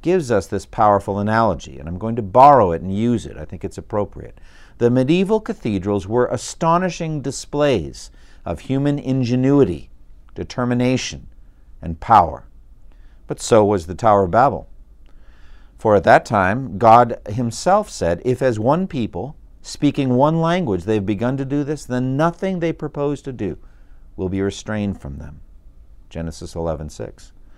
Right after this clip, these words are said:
The cathedral at Chartres in France was constructed between eleven ninety-four and twelve twenty, and it has two spires, one of which soars to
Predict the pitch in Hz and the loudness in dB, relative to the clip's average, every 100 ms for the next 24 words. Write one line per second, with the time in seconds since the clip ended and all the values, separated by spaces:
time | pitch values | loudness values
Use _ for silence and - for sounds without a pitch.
0 | - - - - - - - - - - | -20 -20 -20 -20 -20 -20 -20 -20 -20 -12
1 | 208 - 165 185 180 160 151 135 - - | -10 -6 -4 -2 0 4 6 4 0 2
2 | 147 90 - - - - - - - 98 | 4 4 0 -14 -20 -20 -20 -20 -10 -8
3 | 98 131 113 82 - - - - 113 117 | -6 -4 -4 -4 -8 -16 -16 -6 0 0
4 | 95 - 123 - 170 170 139 117 113 143 | -2 -10 -10 0 2 2 2 -4 -4 -4
5 | 123 117 110 131 147 139 131 131 - 104 | -2 0 2 2 0 -2 -2 -4 -4 0
6 | 101 104 107 104 104 98 - 107 95 95 | 2 2 0 -4 -4 -4 -4 0 0 -2
7 | - 110 80 64 - - - - - 120 | -6 -6 -6 -12 -20 -20 -20 -18 -10 -8
8 | 123 123 107 - 123 - - 131 120 78 | -2 0 -2 -4 -6 -8 -2 2 2 0
9 | 57 - 90 110 135 131 - - 127 127 | -8 -12 -6 -4 -4 -6 -8 -4 0 0
10 | 123 - 92 90 | 0 -6 -12 -12